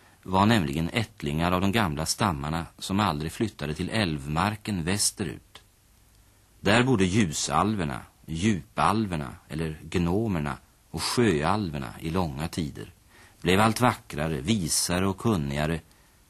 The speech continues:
och använde sin magi och händighet till att förfärdiga sköna och underbara ting innan de återvände till vida världen. I, eh, vida världen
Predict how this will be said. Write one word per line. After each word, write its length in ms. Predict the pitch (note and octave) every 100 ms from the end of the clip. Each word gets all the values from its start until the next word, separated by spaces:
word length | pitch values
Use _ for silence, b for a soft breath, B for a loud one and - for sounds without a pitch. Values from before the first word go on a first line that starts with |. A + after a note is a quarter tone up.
| b _
och 160 | A#2 B2+
använde 380 | A2 F#2+ G#2 G2+
sin 200 | A2+ G#2+
magi 420 | A2 F#2 D#2+ F2
och 60 |
händighet 720 | F#2 G2+ C#2 C#2 C#2+ - - - b b b
till 160 | - G2+
att 120 | G#2
förfärdiga 600 | - A2 F2+ D#2+ E2 F2
sköna 480 | F2 B2 G#2 D#2 F2+
och 100 | G#2+
underbara 460 | F2 D2 D2 D2+ D#2+
ting 380 | C#2+ C#2 C2 - _ _ _ _
innan 300 | - F2+ D2
de 140 | D#2 G#2
återvände 540 | F2+ - C#2+ C#2 C#2+
till 300 | - C#2+ C2+
vida 400 | D#2 D#2+ C2 C#2+
världen. 440 | B1+ C2 D2 C2 - - _ _ _ B B B B B
I, 400 | G#2 G#2 G#2 G#2
eh, 80 | G2+ F#2
vida 360 | A2 F2 G2+
världen 480 | F#2+ G#2 C3+ E2 -